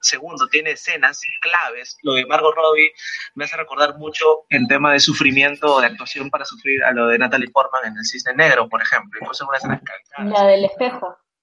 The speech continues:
Speaker 1: La del espejo, por ejemplo. Y además,
Speaker 2: Ay,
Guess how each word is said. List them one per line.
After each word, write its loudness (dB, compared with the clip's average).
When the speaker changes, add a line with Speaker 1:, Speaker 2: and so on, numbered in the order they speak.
Speaker 1:
La 2
del -4
espejo, 0
por -2
ejemplo. -10
Y 0
además, 2
Speaker 2:
Ay, -6